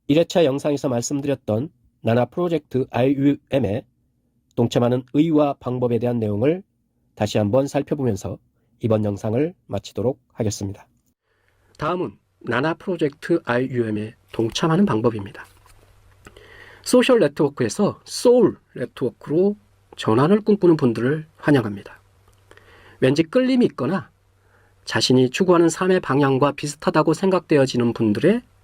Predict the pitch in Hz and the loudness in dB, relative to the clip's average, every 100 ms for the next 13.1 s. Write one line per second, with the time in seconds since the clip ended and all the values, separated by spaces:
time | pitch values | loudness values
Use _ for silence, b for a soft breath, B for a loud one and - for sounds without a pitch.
0 | _ _ _ - 147 131 117 143 156 - | _ _ _ -4 0 2 2 0 -2 -10
1 | - 110 123 104 - 98 - - _ _ | -4 -4 -4 -10 -12 -14 -20 -20 _ _
2 | _ _ _ _ _ _ - _ _ _ | _ _ _ _ _ _ -20 _ _ _
3 | _ - 143 156 123 107 143 98 _ _ | _ -2 2 2 2 0 -2 -4 _ _
4 | - - 175 190 208 202 185 - 170 160 | -6 -2 0 -2 0 0 0 0 2 2
5 | 147 131 - 143 143 147 143 151 143 120 | 2 -4 -4 -4 -2 0 0 0 -2 -2
6 | 113 107 156 214 b b b b - 123 | 0 2 2 0 b b b b 2 2
7 | - 151 - 117 104 147 185 - 196 - | 2 -6 -2 -2 2 0 0 -2 -2 0
8 | 156 127 147 147 113 101 - - _ _ | 0 0 0 0 0 -2 -6 -16 _ _
9 | _ _ _ _ _ - 110 104 107 190 | _ _ _ _ _ -2 0 0 -2 -8
10 | - _ b b b b 139 110 139 185 | -10 _ b b b b -2 4 6 4
11 | 202 113 110 110 110 123 107 139 214 220 | 0 0 0 2 0 -2 -2 2 2 0
12 | _ 123 104 101 123 156 101 95 - - | _ 0 0 2 0 -2 -4 -10 -12 -18